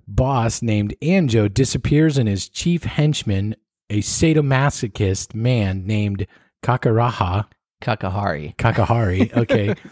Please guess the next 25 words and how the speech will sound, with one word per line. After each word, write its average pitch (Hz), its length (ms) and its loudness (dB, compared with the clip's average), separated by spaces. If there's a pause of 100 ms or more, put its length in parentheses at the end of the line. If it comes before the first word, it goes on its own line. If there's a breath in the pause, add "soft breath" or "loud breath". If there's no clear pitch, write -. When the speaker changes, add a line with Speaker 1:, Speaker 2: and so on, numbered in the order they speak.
(160)
Speaker 1:
You 135 160 4
should 156 240 0
be 120 120 2
doing 101 240 -2
Speaker 2:
I'm 160 100 2
Speaker 1:
this 175 140 -2
part, - 180 -2
Speaker 2:
<laughs> - 240 0
Speaker 1:
man. 381 260 0
Speaker 2:
You're - 400 -14
Speaker 1:
When 127 120 4
it 175 80 4
Speaker 2:
fine. 117 160 2
Speaker 1:
comes 170 140 2
to 160 80 4
the 131 100 4
foreign 117 360 2
shit, 104 260 0
you 113 140 0
need 113 180 0
to 107 60 -4
do 101 160 -6
this, 95 240 -6
not 110 220 -4
me. 95 260 -8